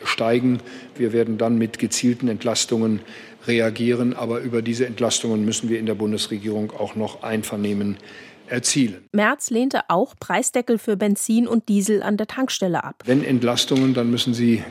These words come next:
Speaker 1: gezielt sein. Das heißt, wir können die Hilfen nicht mit der Gießkanne ausschütten. Wir wollen keine Eingriffe in den Markt, die zu Versorgungsengpässen führen.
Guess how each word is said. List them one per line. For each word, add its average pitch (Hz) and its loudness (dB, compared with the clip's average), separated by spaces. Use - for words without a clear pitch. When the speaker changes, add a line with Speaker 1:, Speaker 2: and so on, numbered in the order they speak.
Speaker 1:
gezielt 139 4
sein. 147 4
Das 127 2
heißt, 120 0
wir 131 -8
können 131 4
die 120 4
Hilfen 123 2
nicht 123 2
mit 120 -2
der 113 0
Gießkanne 127 0
ausschütten. 127 2
Wir 110 -2
wollen 117 0
keine 139 -2
Eingriffe 123 -2
in 117 0
den 110 2
Markt, 110 0
die 123 2
zu - 0
Versorgungsengpässen 113 -2
führen. 127 0